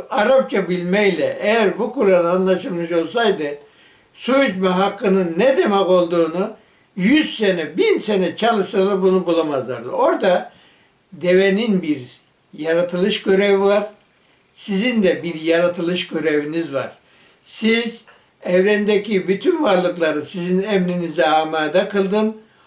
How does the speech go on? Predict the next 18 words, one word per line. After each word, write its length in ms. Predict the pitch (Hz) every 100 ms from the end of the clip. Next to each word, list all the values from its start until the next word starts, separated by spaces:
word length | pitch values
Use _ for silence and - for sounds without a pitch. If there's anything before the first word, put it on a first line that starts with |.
| _ _ -
Onların 760 | 220 233 220 185 160 190 160
görevi 440 | 156 220 214 180 147
size, 600 | - 208 185 214 233 - _ _ _ _ _ -
e, 80 | 160 160 156 147 139 135 135 123 - -
hangi 560 | 226 381 359 233 185
bir 260 | 180 175 160
varlık 400 | 175 180 175 160
olursa 680 | 170 226 208 196 214 - - _ _ _ _ - -
senin 760 | - - 220 226 233 190 156 -
emrettiğin 800 | 339 349 320 196 - 190 175 156
yönde 480 | 170 233 208 202 226
sana 520 | 196 190 220 262 - - -
hizmet 580 | 185 180 185 220 220 220
sunmasıdır." 720 | 190 170 156 147 143 127 - - - _ _ -
Yani 500 | 208 226 196 151 160
devenin 640 | 202 208 175 143 147 135
görevi 480 | 160 196 196 175 160
nedir? 400 | 220 180 208